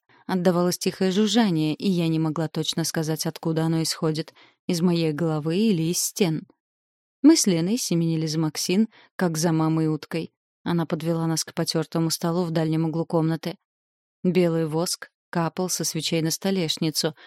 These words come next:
а их желтое пламя отражалось в одиноком стакане воды. Несмотря на грандиозный размер помещения, я чувствовала себя запертой,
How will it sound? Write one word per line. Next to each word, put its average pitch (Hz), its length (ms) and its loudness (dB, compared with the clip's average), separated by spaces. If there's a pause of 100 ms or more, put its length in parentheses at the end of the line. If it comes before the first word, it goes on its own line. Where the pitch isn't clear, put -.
(100)
а 175 120 -2
их 160 120 0
желтое 160 400 0
пламя 170 440 -2
отражалось 160 580 -2
в 170 40 -4
одиноком 160 440 0
стакане 160 460 -2
воды. 160 340 -4 (640)
Несмотря 226 560 2
на 247 120 8
грандиозный 185 800 4
размер 175 420 0
помещения, 170 800 2 (320)
я 202 260 2
чувствовала 165 560 -4
себя 185 280 -2
запертой, 160 720 -4